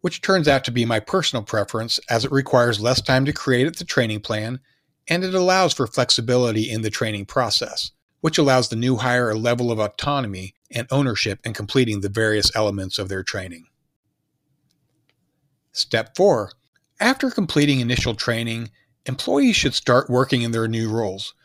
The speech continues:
This phase involves setting measurable, actionable goals and having a mentor or manager available to evaluate progress, identify knowledge gaps, and provide ongoing support.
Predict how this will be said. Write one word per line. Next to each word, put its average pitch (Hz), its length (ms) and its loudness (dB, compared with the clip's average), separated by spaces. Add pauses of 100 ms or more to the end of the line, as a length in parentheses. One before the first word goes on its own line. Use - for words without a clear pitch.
(440)
This 214 200 4
phase 139 300 6
involves 110 400 4
setting 107 320 0
measurable, 135 680 4
actionable 123 580 0
goals 104 480 -2 (400)
and 135 100 -4
having 165 320 2
a 131 40 4
mentor 135 580 2
or 120 140 0
manager 131 480 0
available 117 500 0
to 120 60 0
evaluate 110 640 0
progress, 101 640 -2 (440)
identify 120 460 2
knowledge 110 400 2
gaps, 101 420 0 (600)
and 131 100 -2
provide 147 440 4
ongoing 117 500 0
support. 104 480 -4